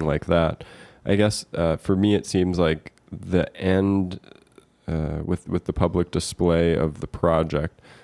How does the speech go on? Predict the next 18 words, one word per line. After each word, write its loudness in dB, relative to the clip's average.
seemed 0
really 4
important 0
just -4
to -8
kinda -4
close -2
the, -4
to -6
contain -4
the -4
whole -2
thing -2
and -6
to, -6
and -6
to -4
f-, -12